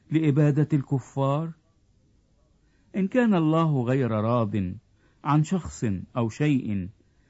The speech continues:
فإنه بنفسه سيضع نهاية له". لقد صعقت هذه الكلمات ذهني ونفسي، وصحت: "كفى يا أمي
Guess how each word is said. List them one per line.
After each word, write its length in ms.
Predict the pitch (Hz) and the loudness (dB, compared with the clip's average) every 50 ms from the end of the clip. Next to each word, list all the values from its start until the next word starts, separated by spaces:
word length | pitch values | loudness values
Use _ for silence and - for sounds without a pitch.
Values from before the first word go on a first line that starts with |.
| _ _ _ | _ _ _
فإنه 520 | - 180 170 180 185 202 233 240 202 175 | -4 -2 -2 0 0 2 2 2 2 2
بنفسه 680 | 143 127 135 123 120 110 - - - 165 123 104 98 87 - _ _ _ _ _ _ _ | 2 2 2 2 2 0 -4 -4 -2 -2 -2 -2 -4 -8 -10 _ _ _ _ _ _ _
سيضع 560 | - - 139 127 131 147 143 143 135 120 120 | -6 -4 -2 0 2 0 2 2 0 0 0
نهاية 720 | 117 110 107 101 92 98 113 113 110 107 104 101 - 107 104 | 0 -2 -2 -4 -4 -4 -4 -2 -2 -2 -4 -4 -6 -4 -4
له". 480 | 98 95 90 92 98 90 - - - - _ _ _ _ _ _ _ _ _ _ _ _ _ _ _ _ _ _ _ _ _ _ _ | -4 -4 -4 -6 -8 -10 -10 -16 -18 -20 _ _ _ _ _ _ _ _ _ _ _ _ _ _ _ _ _ _ _ _ _ _ _
لقد 400 | 135 123 123 120 - - 127 117 - | 0 0 0 0 -2 -4 -4 -6 -6
صعقت 800 | _ - - 214 214 180 196 180 156 - 165 156 156 - - - | _ -6 -2 -2 -2 0 -2 -4 -4 -2 -4 -4 -4 -6 -12 -6
هذه 520 | 123 147 151 147 147 143 139 147 131 123 131 | -4 -2 0 0 0 0 0 -2 0 0 0
الكلمات 1000 | 120 113 110 - 135 120 117 120 120 117 117 117 113 107 104 98 98 - _ - - _ _ _ _ _ _ _ _ _ _ _ _ _ _ _ _ | 0 -2 -4 -4 -4 -2 0 0 0 0 0 0 0 -2 -4 -6 -8 -12 _ -20 -20 _ _ _ _ _ _ _ _ _ _ _ _ _ _ _ _
ذهني 640 | 139 139 247 240 175 151 123 113 117 113 107 107 104 | 0 4 4 4 4 4 2 2 2 2 2 2 0
ونفسي، 720 | 107 107 117 117 107 - - - - - - 101 87 - - - _ _ _ _ _ _ _ _ _ _ _ _ _ _ - | 0 2 2 0 0 -2 -6 -16 -20 -16 -14 -14 -14 -14 -18 -20 _ _ _ _ _ _ _ _ _ _ _ _ _ _ -4
وصحت: 640 | 151 123 - - 165 139 - - - _ _ - 127 113 110 - - - _ _ _ _ _ _ _ _ | -4 -2 -2 -2 -4 -4 -4 -12 -20 _ _ -2 -2 -2 -2 -4 -6 -12 _ _ _ _ _ _ _ _
"كفى 240 | 233 233 214 - 220 | 2 2 2 4 4
يا 420 | 190 175 160 147 143 143 147 151 | 4 6 6 6 6 4 4 4
أمي 480 | 131 123 117 110 101 98 95 95 101 | 4 4 4 4 2 -2 -4 -6 -10